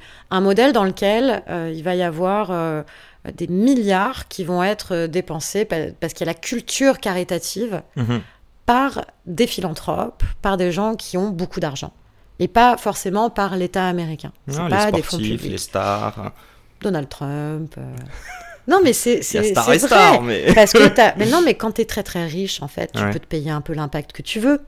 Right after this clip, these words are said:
Speaker 2: Bien sûr, mais c'est de la
Speaker 1: Que,
Speaker 2: com.
Speaker 1: donc, est-ce que tu vas forcément le mettre sur l'accueil des réfugiés si toi, t'es plutôt conservateur ?
Speaker 2: Non,
Speaker 1: Bah non.
Speaker 2: peut-être pas, ouais.
Speaker 1: Bah non. Est-ce que tu vas le mettre sur la défense, euh, du féminisme, euh, sur les causes, euh, L G B T ?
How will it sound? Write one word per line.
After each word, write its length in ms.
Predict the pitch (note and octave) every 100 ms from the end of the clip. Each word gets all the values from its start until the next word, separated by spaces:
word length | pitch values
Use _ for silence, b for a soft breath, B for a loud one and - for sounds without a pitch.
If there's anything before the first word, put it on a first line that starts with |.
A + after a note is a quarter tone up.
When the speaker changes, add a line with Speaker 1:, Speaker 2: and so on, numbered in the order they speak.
| -
Speaker 2:
Bien 160 | A2 A2+
sûr, 180 | - G#2
mais 80 | G2
c'est 120 | F#2+
de 60 | F#2+
la 60 | F#2+
Speaker 1:
Que, 120 | G#2+
Speaker 2:
com. 160 | G2
Speaker 1:
donc, 400 | - G3+ G3+ - -
est-ce 160 | F#3+ -
que 100 | G#3+
tu 200 | - F#3
vas 100 | F3
forcément 440 | F#3 E3+ F3 E3+
le 60 | E3+
mettre 160 | F3+
sur 120 | - D#3+
l'accueil 260 | D#3 E3
des 100 | D#3+
réfugiés 460 | D#3 D3 - D3 F#3+
si 140 | - D#3
toi, 100 | F3+
t'es 100 | E3
plutôt 220 | - -
conservateur ? 840 | D3 D#3 - D#3 D3+ D3+ D#3+ D#3 - _ _ _ _ _
Speaker 2:
Non, 60 | A2+
Speaker 1:
Bah 100 | D3
non. 140 | A3+
Speaker 2:
peut-être 180 | D4+ -
pas, 220 | E2 F#2
ouais. 80 | G#2 A#2 - D#3
Speaker 1:
Bah 100 | D3+
non. 180 | A3 E4 - _ -
Est-ce 120 | -
que 80 | F3+
tu 140 | -
vas 140 | E3 E3+
le 60 |
mettre 220 | F3 F#3+
sur 140 | - E3
la 100 | D#3
défense, 540 | D#3 D#3 E3+ F3+ -
euh, 120 | D#3 D3 B B D#3
du 80 |
féminisme, 840 | D#3 E3+ F3+ F3+ G3 G#3+ - E3 D3 b b b -
euh, 220 | D#3 D#3+
sur 340 | D#3+ - G3+ G3
les 140 | D#3+
causes, 380 | E3+ G3 G#3 E3
euh, 180 | E3 E3+
L 100 | F#3
G 140 | E3
B 140 | F3 F3
T ? 260 | G3+ G3+